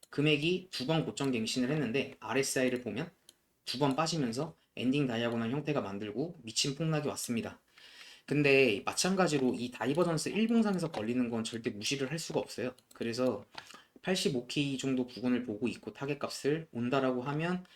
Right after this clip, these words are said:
현물 가지신 분들 같은 경우에서도 팔십오 K 부근에서는 한번 리스크 관리를 하는 게 좋다라고 생각이 들고, 그러면 진짜 불장은 어떻게 생각을 하냐면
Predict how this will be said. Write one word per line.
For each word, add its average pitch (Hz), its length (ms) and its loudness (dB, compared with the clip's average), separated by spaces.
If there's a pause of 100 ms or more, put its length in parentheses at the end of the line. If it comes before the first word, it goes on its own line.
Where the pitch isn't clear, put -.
(100)
현물 196 260 4
가지신 127 380 0
분들 113 220 -2
같은 110 240 -6
경우에서도 104 540 -4
팔십오 147 400 -2
K 117 220 -4
부근에서는 107 680 -4 (300)
한번 139 460 0
리스크 117 300 -4
관리를 104 300 -4
하는 165 200 -4
게 135 340 -2
좋다라고 123 420 -2
생각이 147 340 -2
들고, 127 440 -2 (300)
그러면 151 500 2
진짜 147 380 2
불장은 160 320 2
어떻게 131 280 -4
생각을 123 340 0
하냐면 117 400 -4